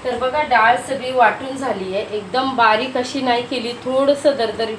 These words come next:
टेक्स्चर ठेवलं आहे मी. हिरव्या मिरच्या टाकल्यात बारीक कापून एकदम, अद्रक टाकले साधारण, हे जे दिसतंय ना, हे अद्रक किसून टाकलेलं आहे, अर्धा इंच अद्रक, आणि हा कढीपत्ता वासात तोडून टाकलेला आहे. तर चवीनुसार मीठ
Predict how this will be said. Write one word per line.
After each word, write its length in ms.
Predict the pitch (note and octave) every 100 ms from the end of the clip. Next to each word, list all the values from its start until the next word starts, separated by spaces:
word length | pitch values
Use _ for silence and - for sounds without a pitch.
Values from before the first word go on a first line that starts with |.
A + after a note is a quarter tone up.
| -
टेक्स्चर 320 | G#3 G3+ G#3+
ठेवलं 320 | G3+ A3 E3+
आहे 100 | F3
मी. 200 | F3 A#3+ E4+ - - - - - -
हिरव्या 300 | B3+ B3+ C#4
मिरच्या 320 | C#4 C4+ C#4
टाकल्यात 340 | B3+ A3 A3 F#3
बारीक 320 | G3+ G#3 G#3+ A#3
कापून 300 | A3+ G3 F#3+
एकदम, 300 | F#3 E3+ A3+ D#4+ - - - G#3
अद्रक 320 | G3+ A#3 B3
टाकले 340 | C4 A#3 A3 G#3
साधारण, 400 | A3+ A3+ G#3+ G#3+
हे 160 | G#3+
जे 160 | G#3 A3
दिसतंय 360 | A3 A3+ - C4
ना, 100 | C4+ E4 - - -
हे 60 | A3
अद्रक 320 | G#3 G3 A#3+ -
किसून 300 | B3 - B3+
टाकलेलं 460 | B3 G#3+ G#3+ G3 G#3
आहे, 100 | D#4 - - -
अर्धा 260 | G#3 G3+
इंच 260 | A3+ G#3 G3+
अद्रक, 360 | G3+ F3+ F#3+ D4+ - - -
आणि 140 | G3+
हा 100 | C4
कढीपत्ता 760 | B3+ - A#3 B3+ B3 - B3 D4+ E4+ - - - - - G3+
वासात 400 | A#3 A3+ A3+ D4 -
तोडून 280 | C#4 C4+ C#4
टाकलेला 440 | C4 G#3+ F#3 F3+
आहे. 100 | F3 - - - - - - - - - - - - - - - - -
तर 60 |
चवीनुसार 580 | A#3 C4 B3 C4 C4 C4
मीठ 180 | A#3 A#3